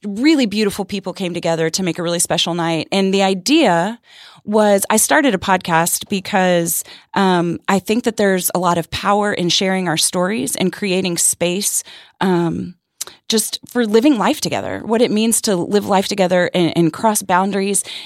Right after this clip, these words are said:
and really get to know people and talk about some hard things and, and shine light. And so, so that's what the podcast is all about. And I wanted to take that to a new level of, let's talk about things that we're really not supposed to talk about, that we've been trained to not talk about.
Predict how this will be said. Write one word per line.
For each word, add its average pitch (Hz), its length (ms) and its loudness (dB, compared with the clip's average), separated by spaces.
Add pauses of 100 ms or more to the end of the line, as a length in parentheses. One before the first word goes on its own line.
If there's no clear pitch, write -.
and 185 260 2
really 240 280 2
get 220 180 2
to 202 120 -2
know 180 480 2 (220)
people 190 360 0
and 175 100 0
talk 185 220 0
about 180 160 0
some 170 120 0
hard 156 220 -4
things 151 360 -4
and, 175 320 -2
and 175 140 0
shine 165 260 -2
light. 147 320 -4
And 196 120 0
so, 185 340 2
so - 120 0
that's 277 220 4
what 214 80 0
the 196 60 -2
podcast 196 520 0
is 175 80 -6
all 175 160 4
about. 190 460 2
And 190 140 -2 (100)
I 226 120 2
wanted 269 280 2
to 190 80 -2
take 180 220 -2
that - 180 -4
to 202 140 -2
a 185 60 -2
new 185 200 -2
level 185 520 2
of, 175 360 2 (320)
let's 214 380 2
talk 440 180 2
about 247 240 2
things 196 260 0
that 202 120 2
we're 190 120 -2
really 240 200 4
not 151 300 2
supposed - 280 -4
to - 120 -8
talk - 140 -12
about, - 260 -10
that 208 100 -6
we've 247 160 0
been 311 140 4
trained 226 280 -2
to 185 80 -4
not 165 380 0
talk - 220 -8
about. 87 300 -4